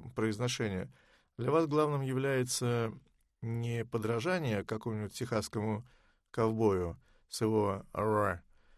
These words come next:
которое, в принципе-то, никому не нужно.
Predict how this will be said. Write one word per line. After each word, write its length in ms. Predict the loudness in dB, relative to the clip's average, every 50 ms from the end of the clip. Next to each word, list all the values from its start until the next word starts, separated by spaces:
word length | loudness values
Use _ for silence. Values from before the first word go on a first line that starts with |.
| _ _ _ _ _ _ -12 -6
которое, 380 | -6 -4 -2 0 0 0 -2
в 60 | -4 -4
принципе-то, 880 | -6 -6 -4 -6 -6 -8 -10 -8 -6 -4 -4 -4 -4 -4 -6 -6 -8 -12 -16 -14 _
никому 400 | -8 -8 -4 -2 -2 0 0 0
не 100 | 0 0
нужно. 420 | 0 -2 -2 -4 -4 -6 -6 -6